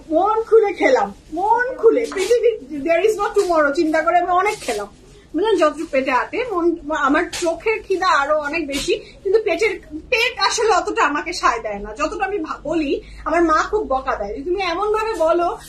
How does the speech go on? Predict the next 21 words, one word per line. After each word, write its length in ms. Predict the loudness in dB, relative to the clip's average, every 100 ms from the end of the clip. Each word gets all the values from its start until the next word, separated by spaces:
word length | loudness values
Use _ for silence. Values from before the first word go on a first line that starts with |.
| -8
মনে 180 | -2 0
হয় 160 | 2 0
যে 120 | 0
তুমি 220 | 0 0
দুনিয়াতে 380 | 0 0 0 -2
একটা 260 | -4 -4 -4
রাক্ষস, 720 | -4 -4 -10 -12 -10 -10 -10 -14 -20 -20 -6
তুমি 180 | -2 0
এমন 260 | 0 0 0
ভাবে 220 | 2 2
লাইভে 280 | 2 2 2
বলো।" 200 | 2 0
কিন্তু 200 | 0 0
আমার 180 | 0
মেয়ে 160 | 0 -2
তো 80 | -2
এত 180 | -4 -6 -8
খায় 240 | -8 -8
না, 160 | -10 -14 -18 -20 -20 -20 -18 -18 -20 -20 -14
মার 480 | -6 -4 -4 -6 -10
মন। 200 | -8 -8